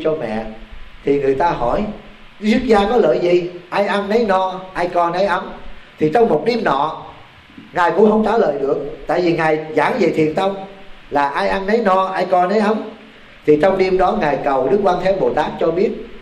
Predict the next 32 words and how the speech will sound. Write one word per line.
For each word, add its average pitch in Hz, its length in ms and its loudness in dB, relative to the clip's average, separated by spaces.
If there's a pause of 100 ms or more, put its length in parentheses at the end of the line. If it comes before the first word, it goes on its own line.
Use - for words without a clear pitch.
(260)
tại 139 240 -2
sao 170 260 -2 (100)
mẹ 120 280 -2
Ngài 107 260 -4 (320)
được 123 180 -4 (200)
giảng 123 180 -10
sanh 156 200 -4 (600)
mà 113 200 -8
nó 151 80 -2
sai 156 280 -2
với 165 100 -2
cái 160 140 -2
luật 113 180 0
nhân 151 180 -4
quả. 107 160 -4 (840)
Thì 131 120 0
lúc 131 280 2
đó 180 200 2
trong 165 160 -4
đêm 165 260 2
Ngài 120 260 -4
nghe 156 240 0
có 175 80 0
tiếng 175 240 -2
nói 180 180 0
văng 151 200 -2
vẳng - 220 -4
trong 147 180 -4
tai 147 240 -2 (520)
và 117 120 -6 (100)
nói 143 160 -2
rằng, 110 240 -4